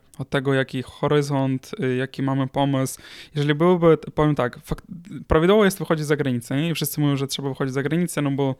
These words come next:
e, tam jest cały rynek, dużo kasy, no i faktycznie jak patrzymy na te zagraniczne startupy, no to, e, rewe jest większe niż w Polsce. Natomiast czasem jest tak, że na polskim rynku jest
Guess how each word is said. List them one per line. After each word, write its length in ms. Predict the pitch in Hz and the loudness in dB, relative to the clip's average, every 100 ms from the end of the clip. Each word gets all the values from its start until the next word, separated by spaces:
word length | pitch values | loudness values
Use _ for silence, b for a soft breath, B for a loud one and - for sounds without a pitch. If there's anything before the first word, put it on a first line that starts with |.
| B B B - | B B B -6
e, 960 | 135 131 131 131 131 131 131 127 131 127 - | -2 0 0 -2 -2 -2 -4 -4 -6 -8 -6
tam 160 | 139 | -4
jest 180 | 131 - | -2 -2
cały 220 | 127 131 | 0 2
rynek, 560 | 160 175 160 156 147 - - | 2 2 2 0 -4 -12 -12
dużo 300 | 143 143 135 | -2 0 0
kasy, 380 | 123 147 156 - 147 143 | 2 2 2 0 0 0
no 80 | 143 | 0
i 40 | |
faktycznie 400 | 143 139 147 135 | -2 -2 -4 -4
jak 80 | 127 | -4
patrzymy 340 | 143 - 139 | -4 -2 0
na 120 | 135 | -2
te 320 | 127 135 131 127 | -2 0 0 0
zagraniczne 500 | 131 135 135 - 135 | -2 -2 -4 -4 -8
startupy, 460 | - - 135 - | -8 -6 -6 -4
no 100 | 131 | -4
to, 200 | 123 135 120 B B B - | -4 -6 -6 B B B -6
e, 220 | 127 131 | -2 0
rewe 280 | 139 139 135 | 0 2 2
jest 200 | 135 - | 0 -2
większe 400 | 131 127 - - | -4 -4 -6 -8
niż 140 | - 139 | -8 -6
w 40 | |
Polsce. 320 | - 120 - | -4 -4 -4
Natomiast 420 | 120 127 147 143 B B B | -6 -4 -4 -4 B B B
czasem 340 | 160 170 190 | -2 0 2
jest 200 | 170 143 | 0 0
tak, 240 | - 143 143 | 0 0 0
że 260 | 139 139 - _ _ _ _ _ _ _ - - | 0 0 -4 _ _ _ _ _ _ _ -10 -4
na 80 | 147 | 2
polskim 380 | 151 151 151 | 2 2 0
rynku 260 | 139 143 147 | 2 2 2
jest 380 | 139 131 - | 2 0 -4